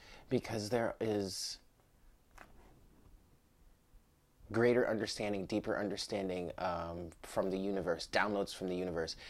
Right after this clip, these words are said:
This actively is, I really do feel like this person that is represented by the King of Pentacles here, this masculine energy,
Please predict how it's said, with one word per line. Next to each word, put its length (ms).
This 320
actively 460
is, 440
I 40
really 220
do 140
feel 300
like 320
this 200
person 640
that 180
is 140
represented 400
by 100
the 80
King 240
of 80
Pentacles 440
here, 180
this 220
masculine 520
energy, 340